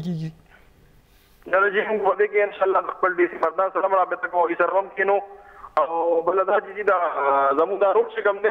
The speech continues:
Speaker 2: نو دا دومره نه دی چې په دې کې ټول ټیکس ولګي. پای کې بیا ټرانسپورټ رش ډېر زیات جوړېږي، پای کې تګ ډېر زیات مشکل شي. کله چې ټرانسپورټ پکې چې کوم دی، کې ډېر زیات رش جوړ شي، هغه ډېر معمولي روډ دی، پای کې یا ټول ټیکس ولګي، نو پای کې به زما په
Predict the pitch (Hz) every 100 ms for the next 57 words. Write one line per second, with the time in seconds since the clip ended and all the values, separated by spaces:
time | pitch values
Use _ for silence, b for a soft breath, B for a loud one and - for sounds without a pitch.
0 | 214 196 202 214 214 214 233 208 196 202
1 | 208 202 - 214 214 208 202 196 - B
2 | B - 190 220 220 226 226 226 202 -
3 | 202 220 208 220 180 214 196 214 214 196
4 | 214 240 208 185 - - - 185 202 208
5 | - 226 196 220 202 208 226 196 - -
6 | 208 - 131 120 - - _ _ _ _
7 | - 196 220 220 202 - - 226 220 208
8 | 208 202 202 214 214 208 202 196 214 226
9 | 185 185 165 170 185 160 196 196 214 196
10 | 185 180 196 233 226 226 202 B B -
11 | - 214 214 214 202 190 202 220 220 220
12 | 208 - 190 196 202 196 190 202 202